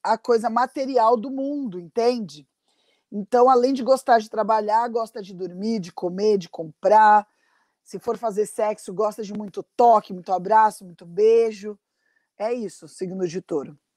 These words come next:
Gente, muitos signos, peraí. Sagitário com ascendente em peixes,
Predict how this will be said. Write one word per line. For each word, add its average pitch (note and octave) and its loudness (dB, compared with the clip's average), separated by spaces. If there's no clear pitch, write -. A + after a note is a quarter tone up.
Gente, A#3+ 4
muitos B3 4
signos, A3 0
peraí. A3+ 4
Sagitário B3 0
com - -2
ascendente A3+ -4
em A3+ -4
peixes, B3 2